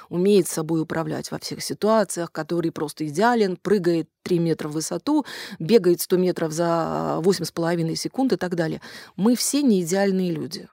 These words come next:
Есть вообще признанные заболевания, которые связаны с тем, что человек вот, э, плохо себя чувствует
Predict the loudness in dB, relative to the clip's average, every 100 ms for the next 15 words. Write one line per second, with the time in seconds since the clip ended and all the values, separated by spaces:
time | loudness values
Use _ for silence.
0 | -2 -2 2 0 0 0 0 0 2 4
1 | 4 0 -2 -2 -2 -2 -2 -2 -2 -2
2 | 0 2 0 2 -2 -4 -2 -2 -2 -6
3 | -4 2 2 0 -6 -4 -6 -6 -8 -12
4 | -16 -20 _ -2 0 -2 -6 -6 -6 -6
5 | -2 -2 -2